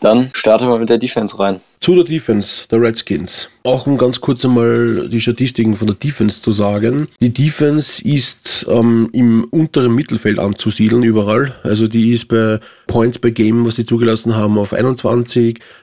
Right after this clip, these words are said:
Speaker 2: bei Yards per Games auf neunzehn, bei Passing Yards per Game auf fünfzehn. Da sind sie am besten eigentlich bei den Passing Yards per Game. Ähm, da lassen sie am wenigsten zu. Und Rushing Yards per Game sind sie auf Platz siebenundzwanzig. Das wäre dann wieder wohl ein Spiel für Aaron Jones und für Jamal Williams, würde ich sagen.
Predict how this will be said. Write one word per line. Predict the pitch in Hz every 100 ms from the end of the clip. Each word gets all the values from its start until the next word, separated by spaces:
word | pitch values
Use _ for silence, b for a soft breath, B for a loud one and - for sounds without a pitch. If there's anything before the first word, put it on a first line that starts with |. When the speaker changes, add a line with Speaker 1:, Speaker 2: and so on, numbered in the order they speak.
| -
Speaker 2:
bei | 98
Yards | 101 127
per | - 117
Games | 104 113
auf | 104
neunzehn, | 110 107 135 - 135 127 127 120
bei | 110
Passing | - - 117 117 135
Yards | 120 117 113 -
per | 117
Game | 107 107
auf | 104
fünfzehn. | - 185 - - 156 151 151 b b b b
Da | 120
sind | 117 113
sie | 113
am | 104
besten | 110 - 131
eigentlich | 131 127
bei | 123
den | 120
Passing | 120 - 123
Yards | 120 -
per | 123
Game. | 117 110 120 B B B
Ähm, | 107 104
da | 107
lassen | 101 -
sie | 110 113
am |
wenigsten | 107 117 - 120 117
zu. | 120 123 117
Und | - 113 113 113
Rushing | 101 107 120 113
Yards | 107
per | - 113
Game | 107 113
sind | 113 110
sie |
auf | 110
Platz | 110 110
siebenundzwanzig. | - 110 101 - 62 - - - _
Das | 110 104
wäre | 110 123
dann | 123
wieder | 113 113
wohl | 113
ein | 113
Spiel | - 117
für | 110 95
Aaron | 107 107
Jones | 104 107 -
und | 104 -
für | 104
Jamal | - 104 104
Williams, | 117 104 95
würde | 101
ich | 101
sagen. | 104 107